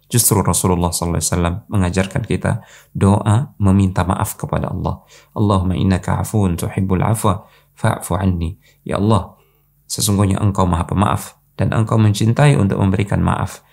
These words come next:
maka maafkanlah aku. Di akhir-akhir malam Ramadan ini, kita memohon ampunan kepada Allah, memohon maaf kepada Allah Subhanahu wa taala atas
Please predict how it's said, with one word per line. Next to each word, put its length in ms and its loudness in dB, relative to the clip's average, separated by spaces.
maka 240 -2
maafkanlah 560 -2
aku. 240 -6
Di 160 -2
akhir-akhir 800 0
malam 240 4
Ramadan 480 2
ini, 240 0
kita 160 2
memohon 400 2
ampunan 400 0
kepada 320 -2
Allah, 320 -6
memohon 400 2
maaf 480 -2
kepada 320 0
Allah 160 2
Subhanahu 480 -2
wa 80 -2
taala 240 -2
atas 160 -2